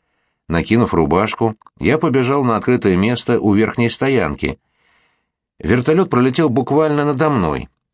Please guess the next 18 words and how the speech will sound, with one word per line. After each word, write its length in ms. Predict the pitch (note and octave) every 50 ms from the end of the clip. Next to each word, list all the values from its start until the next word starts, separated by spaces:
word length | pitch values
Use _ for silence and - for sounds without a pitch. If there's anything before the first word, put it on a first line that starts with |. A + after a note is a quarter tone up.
| _ _ _ -
Я 320 | - D2+ D#2+ G2 G#2 A2
орал 320 | A#2 A#2+ B2 A#2+ A#2+ A#2+ A#2
и 20 |
махал 440 | A#2 B2 A#2 A2+ - - A#2+ A#2 A2
руками, 640 | A#2+ B2 A#2 - D3+ D3 C#3 A#2 F2 D2+ C2+ C2 _ _ _ _ _ _ -
но 200 | F2 G#2+ C#3+ F3+
из-за 220 | F3+ D3+ C3+ D3+ C#3
деревьев 580 | C3+ D#3+ F3 F#3 E3+ A#2 D#2+ D2+ C#2 - - -
меня 280 | G2+ C3+ E3+ F#3 F3+
не 140 | E3+ E3 D#3+
было 200 | C#3 D3+ D3 C#3+
видно. 500 | G#2+ E2+ D#2 D2+ C2+ C2 D2+ C#2+ C#2+ - _ _ _ _ _ _ _ _ _ _ _ _ _ _ _ _ _ _ _ _ _ _
Когда, 420 | - D#2 D2+ D#2 E2+ F2+ F2+ E2+ - -
раздосадованный, 1080 | E2+ F#2 E2+ D#2 F2+ F#2+ F#2 - - A#2 A2+ G#2+ E2 D#2+ D2+ D2+ C#2+ C#2 C#2 C2 - _ _ _ _ _ -
я 140 | F2+ G#2 A#2+
выбежал 400 | A#2+ B2 A2+ A2 G#2 G#2 A2 G#2+
на 140 | G#2+ A2 G#2+
поляну, 560 | - C3+ C#3 D#3 D#3 D3 B2+ F#2 C#2 C2+